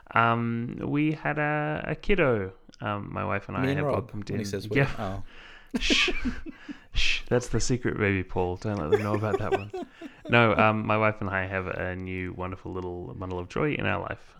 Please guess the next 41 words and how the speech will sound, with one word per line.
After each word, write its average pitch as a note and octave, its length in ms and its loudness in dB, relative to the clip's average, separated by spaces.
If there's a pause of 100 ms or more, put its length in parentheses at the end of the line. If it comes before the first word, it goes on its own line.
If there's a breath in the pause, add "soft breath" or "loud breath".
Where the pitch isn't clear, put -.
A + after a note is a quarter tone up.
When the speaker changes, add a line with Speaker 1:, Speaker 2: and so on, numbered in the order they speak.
(160)
Speaker 1:
Um, F2 440 -6
so F#2+ 180 -8
I'm G2+ 180 -4
on, G#2 500 -6
um, G2+ 380 -8
paternity A2+ 400 -2
leave A2+ 240 -4
from - 140 -8
work - 360 -6
and G2 340 -6
pretty D#3+ 240 -4
sleep C#3+ 340 -4
deprived. F#2+ 600 -10 (880)
Speaker 2:
Mm-hmm, A2 380 -4
mm-hmm, C3+ 560 -6
mm-hmm, C#3 560 -4
mm-hmm. A2 220 -2 (760 loud breath)
Uh, G#2+ 480 4
you G#2+ 140 -6
can C3 300 -2
hear A2+ 200 2
it G2 60 0
in G2 80 -6
his G#2 100 -6
voice, B2 260 -4
but C3+ 140 -6
it's C#3 160 -4
okay. C#3 440 -6
He A2 180 -6
is A2 120 -4
surviving. F#2 600 -8
He - 140 -6
is - 280 0
survivor. F#2+ 480 -2
But B2+ 140 2
also, C3+ 260 4
this A2+ 280 -2
isn't F#2+ 280 -4
your F2+ 140 -6
first F2 240 -8
kid, E2 140 -10